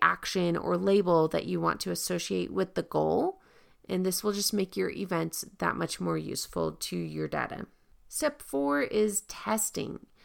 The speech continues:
So you can use real-time reports to test your new event and your goals if you happen to set any up. So once everything is configured,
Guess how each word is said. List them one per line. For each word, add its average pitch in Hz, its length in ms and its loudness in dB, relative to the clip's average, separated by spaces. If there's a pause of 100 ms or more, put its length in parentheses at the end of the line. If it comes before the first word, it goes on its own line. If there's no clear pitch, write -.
(180)
So 220 200 2
you 214 200 2
can 285 200 0
use 233 280 2
real-time 214 920 0
reports 196 640 0
to 214 160 -4
test - 480 0
your 214 120 2
new 196 260 4
event 202 520 0 (360)
and 254 200 4
your 220 140 0
goals 156 380 2
if - 180 -6
you 180 60 -2
happen 175 300 0
to 165 80 -4
set - 340 0
any 160 240 0
up. - 260 -6 (320)
So 196 140 2
once 214 240 4
everything 269 420 0
is 214 240 0
configured, 196 680 -2